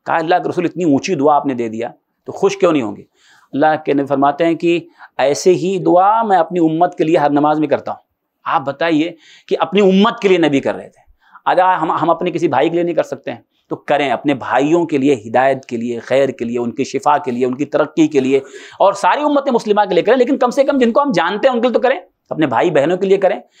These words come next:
तो ये बहुत अहम हदीस है और सही मुस्लिम की रिवायत है, इसलिए हम ये नेकी ज़रूर हम रोज़ाना अपनी नेकियों में शामिल करें,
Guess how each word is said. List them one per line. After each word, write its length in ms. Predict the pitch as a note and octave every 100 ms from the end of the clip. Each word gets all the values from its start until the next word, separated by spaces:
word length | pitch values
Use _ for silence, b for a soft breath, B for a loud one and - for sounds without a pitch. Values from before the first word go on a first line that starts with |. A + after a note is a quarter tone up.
| b b
तो 60 | F3+
ये 460 | G3 G#3+ E3 A#2+
बहुत 320 | C#3+ C3+ E3+ -
अहम 240 | C3+ E3+
हदीस 280 | B2+ C3 B2+
है 160 | G3 - b b
और 280 | B2+ C3 B2+
सही 400 | B2 B2+ - C3+
मुस्लिम 280 | C3 C#3 C3+
की 60 |
रिवायत 320 | B2 A#2+ A#2 E3
है, 100 | F3+
इसलिए 220 | C#3+ D#3
हम 220 | C3+ F#3
ये 220 | C3+ E3+ G3
नेकी 380 | E3 D#3 G#3+ A3
ज़रूर 440 | A#2+ D3+ A3 -
हम 180 | G#3+ G#3
रोज़ाना 440 | F3+ F3+ D#3 E3
अपनी 220 | D#3+ D3+ D#3
नेकियों 380 | C3+ B2+ D3+ D#3
में 100 | C#3
शामिल 300 | B2 B2+ D3+
करें, 220 | C3+ -